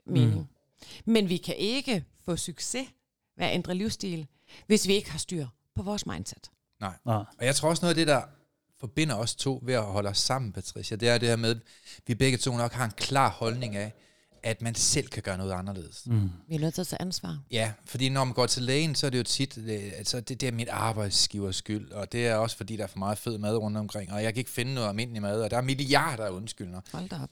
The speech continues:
Speaker 3: Hvor vi jo tit begge to er i den overbevisning, at du kan faktisk ændre dit liv. Du har nøglen til at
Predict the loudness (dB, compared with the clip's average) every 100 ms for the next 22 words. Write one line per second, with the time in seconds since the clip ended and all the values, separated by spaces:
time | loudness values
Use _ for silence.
0 | -14 0 2 4 2 0 -4 -6 -4 -2
1 | -2 -4 -8 -4 0 0 -2 -6 -4 0
2 | 0 0 -6 -12 _ _ _ -2 0 2
3 | 2 2 2 -4 -4 -4 -6 _ _ _
4 | _ 4 4 6 4 2 -4 -8 -2 0
5 | 0 -2 -8 -4 -2 0 0 4 4 4
6 | 0 -4 -2 0 0